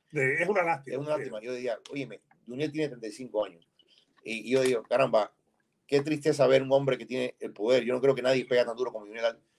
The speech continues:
Speaker 2: Dorticos en esta división. Eh, verlo que no está peleando. Yo creo que Juniel pudiera ser campeón fácilmente en esa división. Pero entiendo, entiendo que, mm, fíjate, campeón en crucero. Nadie habla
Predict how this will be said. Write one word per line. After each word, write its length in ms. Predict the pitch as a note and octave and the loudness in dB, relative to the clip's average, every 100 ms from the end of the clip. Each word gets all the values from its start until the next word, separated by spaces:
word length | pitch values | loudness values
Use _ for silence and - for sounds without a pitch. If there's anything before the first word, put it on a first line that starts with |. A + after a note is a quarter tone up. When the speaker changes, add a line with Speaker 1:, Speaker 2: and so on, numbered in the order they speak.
| _ | _
Speaker 2:
Dorticos 420 | G#2 G#2 G#2 A#2+ A2+ | -6 -6 0 0 0
en 60 | |
esta 140 | A2 G#2 | 0 -2
división. 420 | F#2+ - F2+ - _ _ _ - | -2 -6 -12 -16 _ _ _ -2
Eh, 760 | G#2 G#2 G#2 G2+ G2 F#2+ - _ A2 | 4 6 6 4 0 -2 -4 _ 4
verlo 320 | C3+ C#3+ C#3+ | 6 8 4
que 80 | A#2 | 2
no 60 | |
está 160 | A2 A#2+ | 0 0
peleando. 380 | A2 G#2 F#2+ G2 | 0 -2 -2 -2
Yo 120 | A#2+ | 2
creo 140 | C#3 | 2
que 80 | B2 | 2
Juniel 200 | A#2 A#2+ | -4 -6
pudiera 260 | G#2+ A#2+ A2+ | -2 -2 -2
ser 120 | - | -2
campeón 400 | G#2 - A#2+ - | -6 -2 -4 -4
fácilmente 720 | - A#2+ A2 G#2+ B2 A2+ A#2 - | -2 -2 -2 -6 -6 -6 -10 -12
en 120 | G2+ | -12
esa 220 | A2 A2+ | 0 0
división. 460 | G2+ G2 - G#2 - | 0 -8 -4 -2 2
Pero 140 | C3 | 2
entiendo, 460 | B2+ F3+ F#3 E3 - _ _ _ | 4 2 4 2 -2 _ _ _
entiendo 560 | A2+ A2+ D#3 D#3 C#3+ - _ _ - | -4 4 4 4 2 0 _ _ 0
que, 320 | C3 B2+ - _ | 4 4 2 _
mm, 640 | - G#2+ G2+ F#2+ F#2 F2+ F2+ - _ _ _ _ _ _ _ _ _ _ _ _ _ _ _ | -14 -10 -10 -10 -12 -12 -16 -18 _ _ _ _ _ _ _ _ _ _ _ _ _ _ _
fíjate, 420 | - D3+ B2+ - - _ _ _ | 8 10 10 6 -10 _ _ _
campeón 520 | G2+ G#2+ C3 D3+ F3+ | -4 -2 4 4 2
en 160 | C3+ C3+ | -4 -2
crucero. 520 | B2 G#2+ C3 G2 - _ _ _ _ _ _ _ | -4 -2 0 0 -4 _ _ _ _ _ _ _
Nadie 340 | A2 C#3+ E3+ E3 | 0 4 6 8
habla 480 | E3+ F3+ E3+ D3 | 8 8 6 4